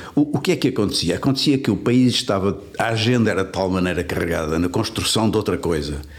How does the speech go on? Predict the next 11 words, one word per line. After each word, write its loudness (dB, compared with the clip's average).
na, 2
na 4
resolução 2
de 0
problemas 0
que 0
eram 2
mais 0
do -6
que -4
diários. 0